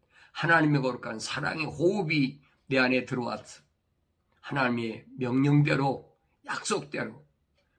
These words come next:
내가 책망을, 하나님 말씀 읽을 때 책망을 받고 돌이켰다면, 회개했다면, 메타노에오라고 그러죠. 회개는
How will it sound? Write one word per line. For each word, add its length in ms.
내가 240
책망을, 540
하나님 340
말씀 340
읽을 300
때 300
책망을 520
받고 440
돌이켰다면, 1040
회개했다면, 960
메타노에오라고 1120
그러죠. 260
회개는 420